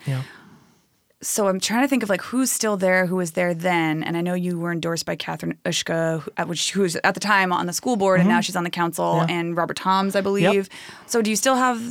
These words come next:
Speaker 2: some of those same endorsements?
Speaker 1: Robert Toms, Marilyn Strickland, Marty Campbell. Um,
Speaker 2: Marty Campbell endorsed you?
Speaker 1: Yeah, both of us.
Speaker 2: Mm-hmm. Oh, wait.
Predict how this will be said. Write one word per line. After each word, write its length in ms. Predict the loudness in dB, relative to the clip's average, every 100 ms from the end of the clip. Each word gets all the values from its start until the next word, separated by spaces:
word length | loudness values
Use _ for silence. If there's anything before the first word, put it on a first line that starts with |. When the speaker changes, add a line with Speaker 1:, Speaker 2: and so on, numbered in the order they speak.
| -12 -10
Speaker 2:
some 240 | -2 0
of 80 | 0
those 100 | 0
same 160 | 0
endorsements? 480 | 0 0 0 -2 2
Speaker 1:
Robert 200 | 2 2
Toms, 440 | 2 4 4 2 2
Marilyn 220 | 2 2
Strickland, 520 | 0 0 0 0 2
Marty 200 | 0 -2
Campbell. 880 | -4 -4 -2 -2 -2 0 0 0 -2 -8 _
Um, 480 | -10 -8 -8 -8 -4
Speaker 2:
Marty 140 | -2 0
Campbell 220 | 0 -2
endorsed 280 | -4 -6 -8
you? 80 | -4
Speaker 1:
Yeah, 240 | -2 -4 -6 _ _ _ _ -16 -12
both 200 | -12 -14
of 80 |
us. 220 | -20 -10 -4
Speaker 2:
Mm-hmm. 240 | -2 -4 -6 0
Oh, 240 | 0 0 -4 -6
wait. 180 | -4 -4